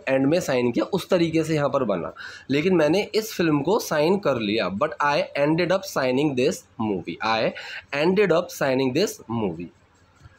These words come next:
क्योंकि इस फिल्म की कहानी बहुत ही अनोखी है। अब ये सेंटेंस के अंदर कोई एक्शन नहीं है, सिर्फ किसी चीज़ की क्वालिटी बता रहे हैं, कैसा है, कब है, कहाँ है।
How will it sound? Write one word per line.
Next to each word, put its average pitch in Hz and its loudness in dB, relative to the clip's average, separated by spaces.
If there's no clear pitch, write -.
क्योंकि 202 4
इस 247 -2
फिल्म 214 2
की 247 2
कहानी 190 2
बहुत 147 0
ही 208 4
अनोखी 139 0
है। 110 -4
अब 160 2
ये 208 2
सेंटेंस 190 2
के 190 0
अंदर 190 2
कोई 185 2
एक्शन 131 0
नहीं 95 0
है, 82 -6
सिर्फ 151 -2
किसी 156 -2
चीज़ 160 -4
की 185 -2
क्वालिटी 131 2
बता 143 2
रहे 131 0
हैं, 135 -2
कैसा 120 2
है, 123 0
कब 117 0
है, 120 0
कहाँ 113 -4
है। 147 -2